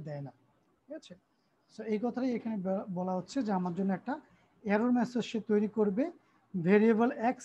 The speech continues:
might not have been initialized", ঠিক আছে? যে এই particular ভেরিয়েবলটা ইনিশিয়ালাইজেশন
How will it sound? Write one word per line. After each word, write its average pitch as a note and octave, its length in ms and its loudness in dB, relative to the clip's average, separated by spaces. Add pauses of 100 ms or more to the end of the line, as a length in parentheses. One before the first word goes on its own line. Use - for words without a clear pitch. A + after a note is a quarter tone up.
(240)
might G3+ 220 2 (140)
not C4+ 240 2
have F3 200 -4
been F#3+ 140 -6 (160)
initialized", D#3+ 800 -6 (560)
ঠিক C#4 160 -18
আছে? F#3 140 -20 (520)
যে F#3+ 60 -4 (200)
এই B3+ 60 4 (100)
particular G#3 460 0
ভেরিয়েবলটা G#3 520 0 (600)
ইনিশিয়ালাইজেশন F#3+ 720 0